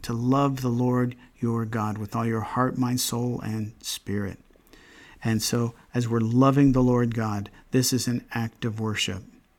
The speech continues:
And it's the first commandment is that Jesus is quoting, uh, from the commandments that Moses gave. Uh, by contrast, the essence of idolatry is to entertain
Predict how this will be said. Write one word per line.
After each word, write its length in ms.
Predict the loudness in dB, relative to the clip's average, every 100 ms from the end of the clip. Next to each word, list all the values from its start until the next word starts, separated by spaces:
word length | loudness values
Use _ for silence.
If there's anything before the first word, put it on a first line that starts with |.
| _ -2
And 140 | 0
it's 140 | 0
the 80 | -2
first 680 | -4 -4 2 2 2 -2 -4
commandment 800 | 0 2 4 4 2 0 0 0 -2
is 120 | -6
that 160 | -4 -4
Jesus 400 | -2 -2 -2 -6
is 80 | -6
quoting, 480 | -2 0 0 -4 -10 -18 -20 -20 -12 -6
uh, 300 | -4 -4 -6
from 520 | -6 -4 -2 -2 -4
the 180 | -8 -8
commandments 560 | -4 0 2 2 0 -2
that 120 | -2
Moses 460 | 0 2 0 -4
gave. 300 | -6 -8 -8 -12 -20 -20 -20 -20 -18 -18 -16 -4
Uh, 100 | 0
by 200 | 2 2
contrast, 720 | 2 6 6 6 2 -4 2
the 100 | 4
essence 300 | 4 4 2
of 100 | 2
idolatry 760 | 0 4 8 8 8 4 -2 -2 -2 6
is 160 | 6
to 160 | 8 10
entertain 840 | 10 8 6 6 8 8 8 4